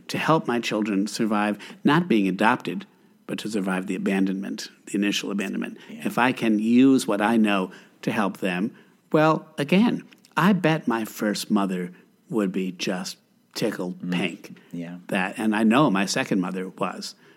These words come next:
Speaker 1: And
Speaker 2: She
Speaker 1: I
Speaker 2: was.
Speaker 1: told my second mother, "I am partly adopting these children as an homage to you.
Speaker 2: Mm.
Speaker 1: You took me on.
Speaker 2: Wow.
Speaker 1: You took on my older brothers and sisters. You didn't have to do that. I want to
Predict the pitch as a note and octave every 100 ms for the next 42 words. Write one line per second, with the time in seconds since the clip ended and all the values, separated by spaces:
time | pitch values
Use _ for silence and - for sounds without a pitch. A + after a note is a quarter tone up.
0 | _ _ G#2+ F#2 F#2 F#2+ C3+ F#3 F3+ F#2+
1 | F2 G2 G#2+ G#2+ G#2 A2 G#2+ A#2+ A#2 G#2
2 | G#2 C#3+ F3+ - G#2 G2+ G2+ G2+ A2 A2
3 | A2 G#2+ - G#2 A#2 A2 A#2 A2 G#2+ G#2+
4 | B2+ A#2+ A#2 A2+ - A#2 D3 D3+ F2+ -
5 | F#3+ - E3 F3+ C#3+ - G2 F#2 F2 -
6 | - - B2 F3 G#3+ G3 F3 G#2+ F#2+ G2
7 | G2 F#2 F#2+ F#2+ F2+ - - G2+ - A2
8 | A2+ - - _ E3 F3+ E3 C3 G#2+ F2+
9 | - G2+ F#2+ F#2 G2+ G2 - - - -
10 | A#2 A#2+ G#2+ G2+ A#2